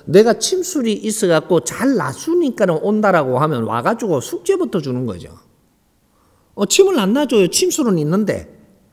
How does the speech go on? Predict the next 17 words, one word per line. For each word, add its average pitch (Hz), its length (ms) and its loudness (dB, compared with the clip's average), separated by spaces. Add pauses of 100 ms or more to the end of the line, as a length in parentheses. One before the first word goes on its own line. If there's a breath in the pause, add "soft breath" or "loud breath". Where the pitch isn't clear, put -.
(200)
어, 160 240 2
내가 285 300 8
놓으면은 247 500 4
다 - 160 -6
나사. 156 480 0 (580 soft breath)
근데 254 200 4
내가 208 220 6
놔줄 196 520 2
테니까 110 880 0
내가 190 180 4
시키는 285 400 0
것부터 139 260 -2
하세요. 139 840 0 (640)
어, 160 240 2
이래가지고, 247 800 4 (260 loud breath)
어, 160 340 6
이, 226 200 -2